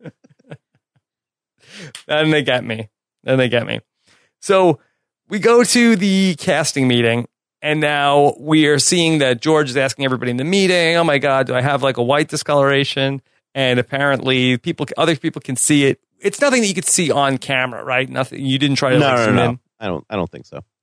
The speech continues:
Speaker 2: So we end up getting to see people coming in to read. No Russell at this meeting. And we see our first guy, Mark Matz. And Mark Matz, in my mind, is the most nineties looking M F er we've ever seen on Seinfeld to this point.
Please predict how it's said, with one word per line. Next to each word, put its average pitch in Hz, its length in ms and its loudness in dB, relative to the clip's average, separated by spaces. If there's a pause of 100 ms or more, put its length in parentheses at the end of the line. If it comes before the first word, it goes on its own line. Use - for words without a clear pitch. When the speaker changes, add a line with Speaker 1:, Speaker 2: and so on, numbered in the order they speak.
(480)
Speaker 2:
So 214 180 4
we 233 180 4
end 247 180 2
up - 180 -2
getting 196 340 2
to 165 420 4
see 160 260 0
people 143 500 0
coming 139 360 -2
in 127 120 0
to 127 120 -2
read. 123 340 2
No 156 160 2
Russell 135 460 2
at 113 100 -6
this 135 220 -2
meeting. 117 360 -2
And 131 120 -4
we 139 60 4
see 175 100 0
our 156 80 0
first 196 260 0
guy, 147 120 0
Mark 180 380 0
Matz. 143 460 -6
And 139 200 -4
Mark 196 240 0
Matz, 180 320 -2
in 147 140 -8
my 139 160 0
mind, 123 280 -2
is 123 140 -10
the 131 100 -8
most 147 440 0
nineties 165 800 -2
looking 139 580 -2
M 143 200 -2
F 131 240 -2
er 120 240 0
we've 127 220 -2
ever 127 180 2
seen 123 280 0
on 113 120 0
Seinfeld 113 480 -4
to 123 100 -10
this 117 160 -4
point. - 300 -12